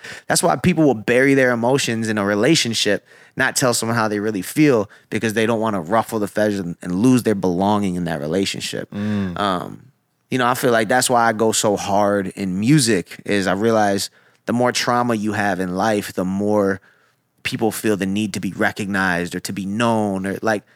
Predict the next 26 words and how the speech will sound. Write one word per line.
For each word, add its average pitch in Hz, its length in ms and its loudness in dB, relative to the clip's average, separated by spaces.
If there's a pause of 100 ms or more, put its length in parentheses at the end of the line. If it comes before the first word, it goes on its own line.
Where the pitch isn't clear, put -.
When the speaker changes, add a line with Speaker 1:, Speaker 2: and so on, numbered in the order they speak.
(280)
Speaker 1:
like, 117 180 -2
the 139 80 0
greatest 123 460 0 (100)
athletes, 107 560 0
the 110 100 -6
greatest 123 380 0
musicians 117 540 0
are 110 140 -4
usually 131 580 0
loaded 90 640 -2
with 85 160 -6
trauma, 113 560 -2 (400)
and 120 200 0
they 120 160 2
have 120 320 0
such 120 300 0
a 117 60 2
drive 101 640 0
to 123 100 -2
become 104 460 -2
something 156 500 0
because 113 300 -4
they 104 140 0
knew 120 360 2
they 95 120 0
didn't 95 480 -2